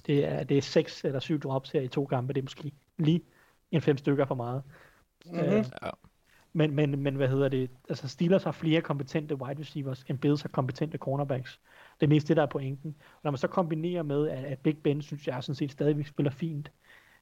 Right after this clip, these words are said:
Speaker 1: øh, og, og stadigvæk kan levere, øh, de kast, der skal til, så tror jeg egentlig godt, at Steelers kan flytte bolden og score nogle point. Jeg ved ikke, om de kan score femogtredive point,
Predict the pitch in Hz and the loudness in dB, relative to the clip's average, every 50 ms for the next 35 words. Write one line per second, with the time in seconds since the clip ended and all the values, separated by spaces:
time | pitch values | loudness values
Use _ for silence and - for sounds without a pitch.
0 | _ _ - 160 139 135 131 127 127 127 127 131 - - 139 135 135 131 - - | _ _ -4 0 2 4 4 4 4 4 2 0 -2 -2 -2 -2 0 -2 -2 2
1 | - 147 151 160 147 151 139 143 - - 151 139 131 123 147 156 147 139 135 143 | 6 6 8 8 8 6 2 2 0 -2 0 0 0 0 0 0 0 0 -2 -4
2 | 147 143 135 131 147 - 156 156 151 131 - - - - 160 156 - - 156 - | -4 -4 -4 -4 -4 -4 -6 -6 -8 -10 -12 -10 -2 0 0 0 0 -2 -10 -10
3 | - - 127 - - 156 147 151 147 - - - - - - 147 - - - 185 | -10 -12 -8 -2 0 0 0 0 -4 -10 -18 -20 -16 -12 -12 -8 -2 2 4 6
4 | 175 156 160 170 170 165 - 156 143 143 - - - 135 - - 156 143 165 156 | 6 6 4 2 0 0 -2 -4 -4 -4 -6 -6 -8 -8 -6 -2 0 0 0 0
5 | - 147 - - - 170 170 - - 147 139 156 - - 156 139 - - 151 143 | -2 -6 -6 -2 0 0 0 0 -2 -4 -4 -6 -8 -10 -10 -10 -4 0 2 2
6 | 151 151 143 131 123 - 139 135 131 143 151 147 - - - - _ - 139 143 | 4 2 2 -2 -2 -4 -4 -2 -4 -4 -6 -6 -10 -18 -20 -12 _ 0 2 2
7 | 160 190 160 202 180 156 - - 147 123 - - 202 208 180 147 - 131 127 139 | 4 4 4 4 2 2 2 -2 -6 -4 -2 -2 -2 -2 -4 -6 -8 -8 -6 -6
8 | 135 131 139 127 127 139 | -4 -2 -2 -2 -2 -4